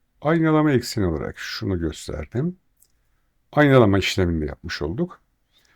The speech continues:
Bu aşamada bir budama yapalım isterseniz. Fazlalıklarımızı kaldırmış olalım. Şurada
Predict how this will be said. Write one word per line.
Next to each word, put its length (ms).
Bu 160
aşamada 520
bir 240
budama 300
yapalım 360
isterseniz. 920
Fazlalıklarımızı 1000
kaldırmış 600
olalım. 340
Şurada 560